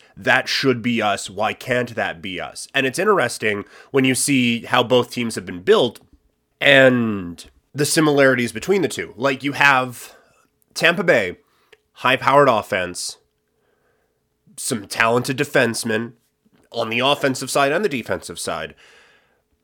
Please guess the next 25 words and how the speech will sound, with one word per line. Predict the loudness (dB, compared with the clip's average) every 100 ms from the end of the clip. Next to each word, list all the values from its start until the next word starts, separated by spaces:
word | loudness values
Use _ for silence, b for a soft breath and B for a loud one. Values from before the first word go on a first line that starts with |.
| _ _ _ _ _ -20 -6
based | 2 2 2 -2
in | -2
the |
regular | 0 0 0 -2
season | -2 -4 -2 0
off | 0 -2
of | -10
a |
speed | -8 -8 -6 -6 -6
game, | -6 -6
off | -8 -8
of |
a | -4
run-and-gun | 0 2 0 2 2 0
game, | -2 -4
off | -8 -10
of | -12
a |
high-tempo | -8 -4 -4 -4 -6 -2
offensive | -2 -2 -4 -4 -8
game, | -6 -6
but | -6 -4
in | -2
the | -2
playoffs, | 2 4 4 2 -2